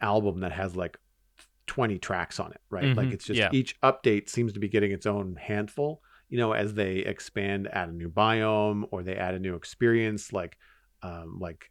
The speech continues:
Speaker 1: uh, getting a, uh, archaeology stuff and, and more time in deserts, so they added a track to the deserts. Like, that kind of stuff, I think is, is really interesting. Um,
Speaker 2: Yeah.
Speaker 1: is, is Bromeliad the one that starts to sound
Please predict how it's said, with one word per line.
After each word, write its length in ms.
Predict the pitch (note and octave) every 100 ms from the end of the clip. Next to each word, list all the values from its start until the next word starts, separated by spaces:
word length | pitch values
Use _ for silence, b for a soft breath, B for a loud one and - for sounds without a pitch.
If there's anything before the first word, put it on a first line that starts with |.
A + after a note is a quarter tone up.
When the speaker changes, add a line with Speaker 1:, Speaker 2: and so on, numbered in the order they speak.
| -
Speaker 1:
uh, 200 | E2+ D#2+ E2 - -
getting 240 | A2 G2 F#2+
a, 120 | F2 _
uh, 340 | G2+ F2 E2+ D#2+ - _ -
archaeology 560 | G#2+ F#2+ G2 G#2 G#2
stuff 360 | G#2 G#2+ G2+ -
and, 240 | F2+ E2+ - -
and 80 | A#2+
more 180 | A#2+ G#2+
time 300 | G#2 G2 F2
in 80 |
deserts, 440 | E2+ A#2 A#2+ A2 -
so 200 | - G#2
they 100 | G2
added 240 | F#2 F#2
a 40 | F2
track 260 | - F2+
to 80 | F2+
the 80 | F#2
deserts. 340 | A2+ A2 G#2+
Like, 140 | G#2+ -
that 180 | D3
kind 140 | - B2
of 60 |
stuff, 300 | - A#2+ G2 - b b b
I 100 | G#2+
think 260 | G2 G#2+ G#2
is, 220 | F#2+ E2+
is 320 | - F#2 E2+ F#2
really 400 | F#2+ F2 F2 -
interesting. 580 | F#2+ F2+ F2 F#2 E2+ E2 b b b b -
Um, 160 | F#2+
Speaker 2:
Yeah. 140 | A2 F#2+ -
Speaker 1:
is, 240 | D3 C3 - _
is 160 | D3+ C3+ - -
Bromeliad 500 | E3 F#3+ A#3+ A#3+ A3
the 80 | F3+
one 220 | C#3+ C#3+
that 140 | C#3 -
starts 320 | - A2+ -
to 100 | G#2
sound 600 | - G#2+ G2 G2 F#2+